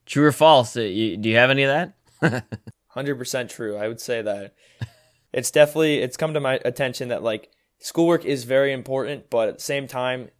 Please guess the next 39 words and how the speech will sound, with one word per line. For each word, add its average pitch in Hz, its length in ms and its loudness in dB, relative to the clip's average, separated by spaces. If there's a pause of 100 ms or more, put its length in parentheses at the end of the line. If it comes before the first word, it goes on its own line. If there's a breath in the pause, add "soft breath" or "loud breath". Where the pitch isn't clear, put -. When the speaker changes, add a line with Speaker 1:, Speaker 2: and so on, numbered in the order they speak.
Speaker 2:
senioritis 127 720 -2
is 107 160 -14
really 127 300 -4
kicking 127 320 -6
in, 120 360 -6
especially, 139 440 0
like, 120 260 0 (400 soft breath)
in 143 140 -2
a, 139 100 -2
in 147 200 -6
a 143 40 0
year 147 160 2
like 123 240 2
this. 120 360 -2
Like, 113 280 -4
in 123 100 -14
the 123 60 -8
beginning 143 260 -8
of 135 40 -6
the 123 40 -6
year, 123 320 -4 (400)
I 120 140 -2
came 131 240 -10
to 120 80 -10
school, 127 240 -8
I'm 120 80 -6
like, 104 180 -14
"I 113 120 -2
don't 135 120 0
wanna 107 160 -10
be 104 220 -14
here. 117 260 -4
Like, 110 180 -8
why, 110 420 -2
like, 113 180 -10
why 113 220 -2
are 113 100 -4
we 104 140 -12
here?" 120 460 -6